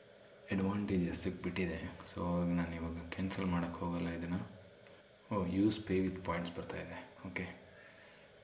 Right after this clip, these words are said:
ನೋಡೋಣ ಇದ್ರಲ್ಲಿ ನಮಗೆ ಏನಾದರೂ ಪಾಯಿಂಟ್ಸ್ ಡಿಡಕ್ಟ್ ಆಗುತ್ತಾ ಅಂತ.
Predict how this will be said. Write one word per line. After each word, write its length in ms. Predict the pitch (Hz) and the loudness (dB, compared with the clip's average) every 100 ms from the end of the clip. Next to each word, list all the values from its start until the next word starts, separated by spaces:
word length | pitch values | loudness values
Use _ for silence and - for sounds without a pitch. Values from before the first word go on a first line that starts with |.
| - | -6
ನೋಡೋಣ 180 | 98 92 | 0 2
ಇದ್ರಲ್ಲಿ 320 | 87 87 87 | 2 2 2
ನಮಗೆ 280 | 87 85 85 | 2 4 2
ಏನಾದರೂ 400 | 82 82 85 87 82 - - - 92 | 2 -2 -2 -2 -4 -12 -18 -8 -2
ಪಾಯಿಂಟ್ಸ್ 400 | 92 87 - - | 0 0 -2 -2
ಡಿಡಕ್ಟ್ 360 | 90 85 82 | -2 -2 -2
ಆಗುತ್ತಾ 320 | 90 90 - | -4 -4 -6
ಅಂತ. 200 | - - | -10 -10